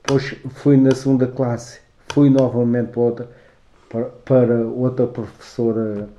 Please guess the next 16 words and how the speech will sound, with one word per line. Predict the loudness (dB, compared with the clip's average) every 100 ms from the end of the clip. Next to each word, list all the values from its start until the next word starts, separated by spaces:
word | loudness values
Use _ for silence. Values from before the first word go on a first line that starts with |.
| -20 -20 -16
porque | -10 -8
havia, | -4 -2 -2 -6 -16 -16
eh, | -14 -10 -6 -6 -8 -18 -20 _ _ _ _ _ _ _ -16 -14
gente | -6 -2 -2 -2
a |
mais, | -4 -4 -8 -14 _ _ _ _ _ _ _
fui | -16 -10
para | -4
outra | -4 -4
professora, | -8 -8 -4 -4 -6 -8
juntamente | -4 -2 -2 -2 -4 -4
mais | -4 0 -2 -2
umas | -4 -4 -4
raparigas | -8 -10 -2 0 2 2 2 0
e | 0 -2
rapazes, | -2 -8 -12 -14 -18